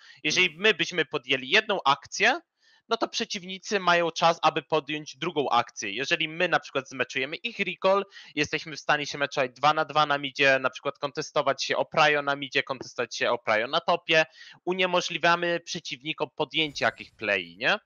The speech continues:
Speaker 2: Mhm.
Speaker 1: E, głównie o to chodzi z tempo, aby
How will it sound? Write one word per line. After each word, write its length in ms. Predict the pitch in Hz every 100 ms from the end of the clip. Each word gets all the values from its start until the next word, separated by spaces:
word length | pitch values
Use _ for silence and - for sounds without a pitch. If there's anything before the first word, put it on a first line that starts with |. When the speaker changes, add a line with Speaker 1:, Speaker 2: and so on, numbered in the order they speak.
| _ _
Speaker 2:
Mhm. 200 | 123 135 135
Speaker 1:
E, 240 | 131 135
głównie 400 | 135 165 180 190
o 100 | 170
to 140 | 175
chodzi 400 | 165 170 156 156
z 140 | 147 -
tempo, 520 | 160 160 214 226 233 _ _ _
aby 540 | 160 165 170 165 165